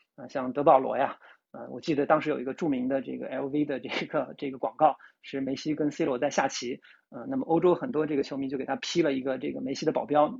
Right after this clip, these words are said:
啊，批-，有批德保罗的，有批其他球员的。啊，那其实就是说现在的阿根廷呢，很多的球员都是梅西的小迷弟。那在这个场上，他们其实只需要做一件事情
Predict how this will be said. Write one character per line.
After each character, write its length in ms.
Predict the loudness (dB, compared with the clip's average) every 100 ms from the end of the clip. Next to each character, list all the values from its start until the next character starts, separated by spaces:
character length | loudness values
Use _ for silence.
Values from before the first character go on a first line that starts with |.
| -10
啊， 140 | -12 -10
批-， 200 | -10 -8
有 100 | -8
批 300 | -4 0 0
德 100 | 4
保 160 | 4 4
罗 160 | 2
的， 120 | 0
有 100 | -2
批 140 | -4 -8
其 100 | -2
他 140 | 2
球 180 | 4 4
员 140 | 2 -2
的。 100 | -10 -16 -20 -12
啊， 100 | -8
那 100 | -8
其 140 | -6 -2
实 120 | 2
就 120 | 6
是 60 | 6
说 260 | 6 2 0
现 180 | 2 4
在 100 | 4
的 60 |
阿 80 | 2
根 120 | -2
廷 180 | -6 -4
呢， 100 | -6
很 220 | -6 -6
多 120 | -4
的 80 | -4
球 180 | -4 -4
员 160 | -4 -4
都 100 | -4
是 80 | -4
梅 160 | -4
西 100 | -4
的 60 | -4
小 140 | -4 -6
迷 140 | -4
弟。 240 | -2 -2 _ -20 _ -6
那 140 | 0
在 140 | 4 4
这 100 | 4
个 80 |
场 240 | 0 -2 -2
上， 160 | -2
他 80 | 0
们 140 | -4 -6
其 200 | -6 -4
实 160 | -4
只 160 | -4 -2
需 80 | 2
要 120 | 2
做 180 | 2 0
一 60 |
件 180 | 2 0
事 120 | -2
情 160 | -10 -14